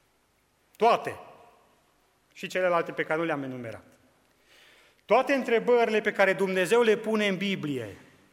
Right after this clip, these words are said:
unui om, fie că e bărbat, fie că e femeie, fie că e popor,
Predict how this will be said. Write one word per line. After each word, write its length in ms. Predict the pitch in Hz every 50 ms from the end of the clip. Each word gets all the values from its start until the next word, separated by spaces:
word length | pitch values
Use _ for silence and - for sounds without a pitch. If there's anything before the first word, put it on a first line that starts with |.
| _ _ _
unui 300 | - 139 156 160 170 175
om, 320 | 185 196 196 180 151 113 101 - - - - - - _ _ _ _
fie 260 | - - 170 208 220
că 120 | 214 208 196
e 40 | 180
bărbat, 460 | 156 180 175 170 160 190 185 165 -
fie 160 | - 185 190
că 100 | - 170
e 60 | 156
femeie, 600 | 147 - 160 156 147 160 170 175 180 180 180 160 - - -
fie 180 | - - 196 196
că 100 | 196 170
e 60 | 165
popor, 640 | - 165 151 - - 180 185 196 202 202 - -